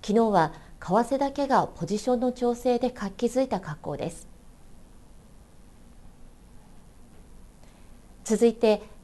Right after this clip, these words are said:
今日三月三日午前の東京外国為替市場の動きを、午後一時現在の取引水準をご覧いただきながらお伝えします。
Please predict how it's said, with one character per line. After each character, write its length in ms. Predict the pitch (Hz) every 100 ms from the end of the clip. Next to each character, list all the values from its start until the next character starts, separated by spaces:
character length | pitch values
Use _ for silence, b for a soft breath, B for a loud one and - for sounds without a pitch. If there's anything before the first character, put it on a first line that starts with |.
| -
今 280 | 262 180 -
日 40 |
三 280 | - 247 311
月 280 | 302 294 208
三 160 | 196 196
日 220 | - 226
午 200 | 208 262
前 160 | 302 285
の 320 | 220 160 B B -
東 200 | 208 233
京 200 | 262 247
外 200 | 240 240
国 160 | 247 240
為 40 |
替 300 | 247 240 240 247
市 140 | 247
場 160 | 240 202
の 160 | 180
動 140 | 180 196
き 200 | 190 180
を、 160 | 147 B B B -
午 120 | 247
後 160 | 294 269
一 220 | 185 226
時 80 | 269
現 240 | 277 285
在 160 | 277 240
の 140 | 196
取 280 | 190 196 208 233
引 80 |
水 240 | 233 240 220
準 180 | 226 175
を 60 |
ご 120 | 170
覧 160 | 170 185
い 60 | 180
た 120 | 190
だ 120 | 185
き 120 | 190
な 120 | 190
が 100 | 190
ら 100 | 165
お 60 | 147
伝 260 | - 170 165
え 20 |
し 140 | -
ま 140 | 151
す。 140 | 175